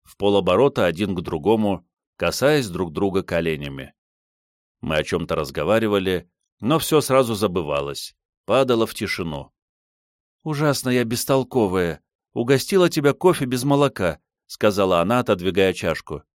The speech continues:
«Ведь бестолковая». «Ужасно бестолковая», — ответил я, встав из-за стола.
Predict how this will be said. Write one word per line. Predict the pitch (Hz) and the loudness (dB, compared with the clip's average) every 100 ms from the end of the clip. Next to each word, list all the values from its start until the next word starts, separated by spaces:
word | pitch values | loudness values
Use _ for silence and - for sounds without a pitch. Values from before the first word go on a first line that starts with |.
| _ | _
«Ведь | - 143 147 | -6 -2 -2
бестолковая». | 123 139 - 156 147 190 131 104 82 - _ _ _ _ _ | -2 -4 2 2 4 4 6 4 2 -4 _ _ _ _ _
«Ужасно | 101 92 101 101 - 90 | -2 2 4 2 0 -6
бестолковая», — | 80 - 87 80 85 78 73 65 - _ - | -6 -2 -2 -2 -2 -2 -4 -6 -10 _ -6
ответил | 90 98 101 - 78 | -4 0 -2 0 -2
я, | 85 117 | 2 2
встав | - 95 87 | 2 -2 -2
из-за | 90 78 | -4 -6
стола. | 87 - 82 71 | -6 -2 -2 -2